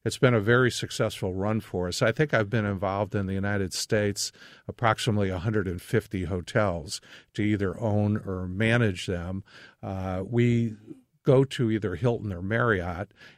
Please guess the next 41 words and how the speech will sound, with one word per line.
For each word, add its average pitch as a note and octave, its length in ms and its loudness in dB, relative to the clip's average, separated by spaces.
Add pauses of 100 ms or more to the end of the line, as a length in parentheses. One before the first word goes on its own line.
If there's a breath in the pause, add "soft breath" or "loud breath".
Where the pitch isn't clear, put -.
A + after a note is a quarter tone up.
And G#2 100 -2
I A2 40 0
had C3+ 180 4
the A#2 140 2
honor A2+ 400 0
of G2 200 -2
working G2 460 -4
for, G2 640 -2
uh, F#2+ 240 -6
Baron G#2+ 400 2
Hilton, G#2+ 600 -2 (420 loud breath)
uh, F2+ 260 -6
Conrad G#2+ 520 2
Hilton G2 360 -4
when G2 140 -4
I F#2 80 -2
was F#2 160 -4
out F#2+ 160 0
on F#2 100 -2
the F#2 80 -2
West F2+ 320 -4
Coast. D3+ 560 -2 (400 loud breath)
And G2+ 340 0
one A2 140 4
of G#2 60 2
the G#2 80 0
funny A#2+ 320 2
stories, G2+ 440 0
when G#2 140 0
we F#2 60 -2
were F#2 160 0
out A#2 220 4
there, G2 200 2
they F#2+ 80 0
wanted F#2+ 300 -2
me F#2+ 180 -2
to F#2 320 -4
live G#2+ 220 0
in F#2+ 100 0
the F2+ 100 -4
hotel. G2+ 680 0